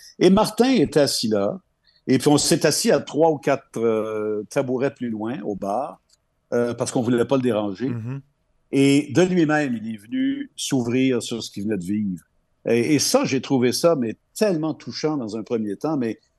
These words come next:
Speaker 1: euh, touchant, mais aussi, euh, aussi très beau dans,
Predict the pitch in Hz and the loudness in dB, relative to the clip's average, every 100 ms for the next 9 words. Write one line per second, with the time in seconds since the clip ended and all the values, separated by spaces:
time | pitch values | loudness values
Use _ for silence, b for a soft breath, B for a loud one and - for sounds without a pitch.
0 | _ - 127 123 147 - 226 208 139 127 | _ -2 -2 -2 -4 -2 0 2 0 0
1 | - - 196 196 - 123 120 113 110 101 | -4 -2 -2 -2 -2 -2 0 -2 -4 -10
2 | _ _ _ _ _ _ _ _ _ - | _ _ _ _ _ _ _ _ _ -10
3 | - - 220 190 254 233 147 175 196 190 | -6 -4 -4 2 2 2 2 4 2 0
4 | 104 127 127 131 131 | -4 -2 -2 -2 -4